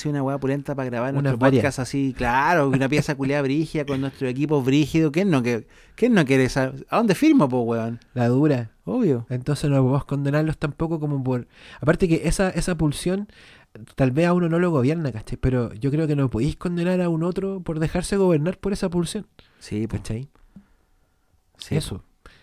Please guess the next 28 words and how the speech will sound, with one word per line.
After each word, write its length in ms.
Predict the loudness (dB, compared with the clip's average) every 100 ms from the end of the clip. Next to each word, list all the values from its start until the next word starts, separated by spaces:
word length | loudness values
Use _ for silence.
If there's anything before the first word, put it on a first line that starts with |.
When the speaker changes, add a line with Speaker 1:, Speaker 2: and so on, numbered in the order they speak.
| _ _ _ _ _ _ _ _ _ _ _
Speaker 2:
Bueno, 220 | -2 0 0
muchas 260 | -2 -2
cosas 240 | -2 -2 2
que 80 | 2
decir 240 | 2 2
en 100 | 2
el 100 | 2
día 260 | 2 2 0
al 40 |
respecto. 560 | -4 -4 -6 -4 -10 -10 _
Quedaron 360 | 4 4 2
como 240 | 2 2 2
muchas, 500 | 0 2 2 2 -4 -10 -20 _ _ _ _ _ _ _ _ _ _ -10
quedaron 220 | 2 2 4
como 160 | 2
muchos 220 | 2 -2
temas 240 | -4 -2 0
abiertos, 280 | -2 -4 -4
yo 40 |
Speaker 1:
Pero 140 | 0 2
Speaker 2:
creo. 100 | 4
Speaker 1:
sí, 140 | 4
eso 260 | 4 2 2
es 60 |
bonito, 360 | 6 6 4 2
po. 140 | -2 -8
Ahí 180 | -4
Speaker 2:
Sí. 340 | 0 0 0